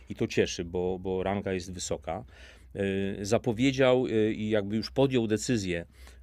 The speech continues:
y, o tym, że powołuje wspólny zespół do pracy nad modernizacją policji, nad ustaleniem, y, nowej siatki płac, y, nad rozwiązaniami na przykład, y, zmierzającymi do tego, żeby powiązać wydatki na policję z P K B.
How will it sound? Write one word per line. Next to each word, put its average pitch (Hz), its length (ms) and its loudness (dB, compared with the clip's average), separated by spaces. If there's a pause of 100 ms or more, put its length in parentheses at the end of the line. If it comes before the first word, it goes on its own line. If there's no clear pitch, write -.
y, 95 200 -2
o 110 120 2
tym, 117 240 0
że 101 440 2
powołuje 104 460 0
wspólny 117 500 0
zespół 95 400 -4
do 90 120 -4
pracy 104 380 0
nad 92 160 -4
modernizacją 98 720 -4
policji, 101 480 -6
nad 95 220 -2
ustaleniem, 95 720 -4 (280)
y, 90 40 -8
nowej 101 300 2
siatki - 380 -6
płac, 101 400 0 (460)
y, 95 140 0
nad 101 180 0
rozwiązaniami 98 680 -2
na 98 100 -2
przykład, 98 560 -4
y, 92 200 -4
zmierzającymi 98 680 -2
do 92 140 -6
tego, 101 220 -4
żeby 98 220 -4
powiązać 101 600 -2
wydatki 98 420 -6
na 92 100 -4
policję 92 600 -4
z - 80 -12
P 98 140 -4
K 95 140 -2
B. 90 240 -4